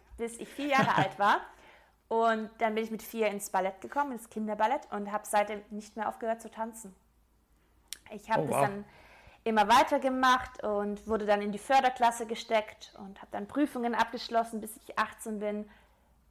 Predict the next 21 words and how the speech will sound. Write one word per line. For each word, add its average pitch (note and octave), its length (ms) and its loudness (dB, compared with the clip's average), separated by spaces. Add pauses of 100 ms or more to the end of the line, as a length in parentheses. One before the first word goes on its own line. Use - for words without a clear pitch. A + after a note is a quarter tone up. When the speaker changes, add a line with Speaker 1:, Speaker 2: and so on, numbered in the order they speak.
(120)
Speaker 1:
Und G3 480 -12 (460)
ja, E4+ 200 -4 (100)
so A3+ 120 -10
kam C#4 240 0
das. G3+ 180 -2
Ich A3+ 160 -8
hab C4 180 2
einfach B3 300 0
angefangen D4+ 580 0
mit D4 140 -10
zweieinhalb C#4 480 -2
und A3+ 80 -4
nie A#3+ 80 -2
mehr B3+ 200 0
aufgehört. G#3 400 -6 (880)
Bis B3 180 -4
jetzt, F#3 140 -2
Speaker 2:
Krass. A#2 140 -6
Speaker 1:
bis - 160 -8
vierunddreißig. F#3+ 680 0 (500)
<laughs> D3 100 0